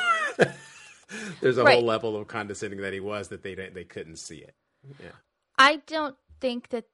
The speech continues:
Speaker 2: they intended for him to come off as, as sexist. Um, and,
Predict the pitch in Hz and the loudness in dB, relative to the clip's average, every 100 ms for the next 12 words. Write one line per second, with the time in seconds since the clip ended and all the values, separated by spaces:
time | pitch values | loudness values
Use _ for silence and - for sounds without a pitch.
0 | - 214 202 196 - 196 - - 247 254 | -6 -4 -4 -4 -8 -12 -12 -10 -4 0
1 | 247 226 214 208 196 202 208 185 180 175 | 0 -4 -10 -10 -12 -14 -12 -8 -8 -8
2 | - 175 170 165 - - - - 180 165 | -8 -6 -6 -10 -16 -20 -20 -14 -14 -12
3 | - - 190 - - 262 277 - - - | -18 -10 -8 -8 -4 -2 -2 -6 -20 -20
4 | - _ _ _ _ _ _ _ _ _ | -20 _ _ _ _ _ _ _ _ _
5 | _ - 196 185 175 175 - 208 196 | _ -2 0 0 -2 -8 -6 -6 -6